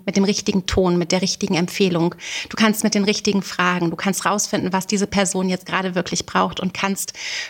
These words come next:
plötzlich dieses Blitzen in ihren Augen auslösen, weil du weißt, du hast jetzt das richtige Buch empfohlen, die hat jetzt Bock, das zu lesen, die wird Lesen jetzt wieder in ihr Leben einladen, die, die wird jetzt einen Mangel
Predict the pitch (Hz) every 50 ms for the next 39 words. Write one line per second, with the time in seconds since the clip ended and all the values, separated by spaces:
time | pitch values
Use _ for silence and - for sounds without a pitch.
0 | - - - 226 220 220 - 220 - - 208 170 185 180 - - - 226 247 262
1 | 262 - - 196 180 180 151 165 170 170 - - 180 190 185 175 - 160 - -
2 | - - 175 165 170 175 190 180 190 185 180 185 170 185 190 202 208 220 208 -
3 | - - - - - - - - - - 233 220 196 - - 196 - - 180 -
4 | - 208 - - - - 175 - 190 180 - - 180 170 - - 175 170 170 175
5 | - 190 175 185 180 190 185 185 - - _ _ - 202 208 - - - 175 -
6 | - - 202 190 190 196 190 185 185 170 185 170 180 185 - 196 220 247 233 226
7 | 214 202 202 - 220 208 196 196 185 - 180 180 185 202 208 214 160 - 175 185
8 | 170 175 165 170 175 185 175 - 180 170 - - - 196 196 175 208 208 - 233
9 | 214 - - 202 208 196 196 202 220 254 240 208